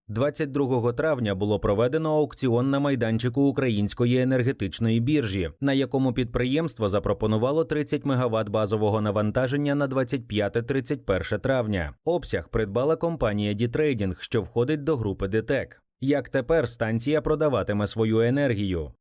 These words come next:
Продаж електроенергії, виробленої на Телігульській вес, і надалі здійснюється через компанію Дітрейдінг, яка створила свою власну балансуючу групу і активно залучає як вітрові, так і сонячні електростанції для роботи на вільному ринку.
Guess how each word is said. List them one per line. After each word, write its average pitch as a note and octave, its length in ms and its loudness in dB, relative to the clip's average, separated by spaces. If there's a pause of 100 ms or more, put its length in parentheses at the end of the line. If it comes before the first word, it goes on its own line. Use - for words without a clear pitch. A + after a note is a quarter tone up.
(140)
Продаж D3 340 0
електроенергії, B2 920 0
виробленої G#2+ 640 2
на G#2+ 120 2
Телігульській G#2+ 640 0
вес, B2 360 2
і C#3 120 0
надалі B2+ 440 0
здійснюється A#2+ 640 0
через C#3+ 280 -4
компанію G2 580 -2
Дітрейдінг, A#2 760 0
яка C3+ 300 -2
створила A#2+ 520 2
свою G2 300 0
власну A#2+ 380 0
балансуючу B2+ 680 2
групу A2+ 380 2
і F#2 100 2
активно B2+ 500 0
залучає B2+ 580 -2
як G#2+ 180 -2
вітрові, A2 520 0
так C3+ 320 -4
і D3 60 -2
сонячні A2 520 0
електростанції A2 880 0
для C#3 160 0
роботи G#2+ 380 2
на B2+ 120 2
вільному G#2 440 2
ринку. A#2 520 0